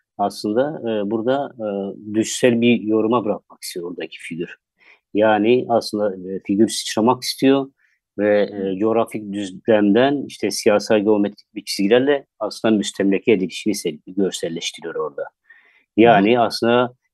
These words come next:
Speaker 1: yine, e, az önceki bahsettiğin gibi, e, burada, e, sınır kavramını yani çok katı bir gösterge olan sınır kavramını aslında, e, bir tür geçirgen durumuna getiriyorum.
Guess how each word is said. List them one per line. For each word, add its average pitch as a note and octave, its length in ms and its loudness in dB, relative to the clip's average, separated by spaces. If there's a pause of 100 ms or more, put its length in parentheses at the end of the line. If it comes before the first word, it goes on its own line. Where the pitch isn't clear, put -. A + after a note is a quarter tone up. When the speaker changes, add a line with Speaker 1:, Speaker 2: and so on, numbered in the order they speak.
(120)
Speaker 1:
yine, A2+ 260 4
e, A2+ 240 -2
az G#2 220 0
önceki A2 400 -2
bahsettiğin A#2 600 -2
gibi, G#2+ 480 -6
e, G2 360 -12 (140)
burada, A2 440 2 (220)
e, G2 260 -14 (180)
sınır A2 360 0
kavramını G#2 500 6
yani G#2 260 2
çok - 200 -2
katı G#2 280 -10
bir A2+ 60 -2
gösterge G2 460 0
olan F#2 160 0
sınır G2+ 280 -12
kavramını G#2 540 0 (500)
aslında, G#2+ 480 0
e, F#2 200 0
bir G2+ 200 -6
tür A#2+ 120 -4
geçirgen G2+ 480 2
durumuna F2+ 280 -2
getiriyorum. D#2+ 540 -8